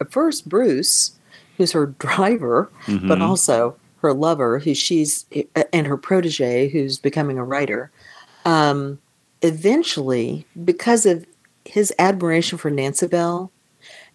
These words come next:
Speaker 1: and actually that makes him confess his true life to her,
Speaker 2: Mm.
Speaker 1: it also makes him change.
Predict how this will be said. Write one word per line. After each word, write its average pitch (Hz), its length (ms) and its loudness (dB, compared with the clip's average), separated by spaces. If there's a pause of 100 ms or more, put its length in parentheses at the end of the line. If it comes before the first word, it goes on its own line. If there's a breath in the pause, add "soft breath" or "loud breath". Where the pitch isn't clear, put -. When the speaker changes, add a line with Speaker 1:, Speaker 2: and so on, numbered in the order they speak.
Speaker 1:
and 170 160 0
actually 170 520 2
that 151 200 0
makes 151 240 -2
him 151 160 -6
confess 151 840 0
his - 260 0
true 160 400 0
life 143 480 0
to 175 120 2
her, 180 420 -2 (300)
Speaker 2:
Mm. 90 400 -6 (400)
Speaker 1:
it 170 120 4
also 175 380 4
makes 147 340 -2
him 139 380 -6 (360)
change. 127 680 -6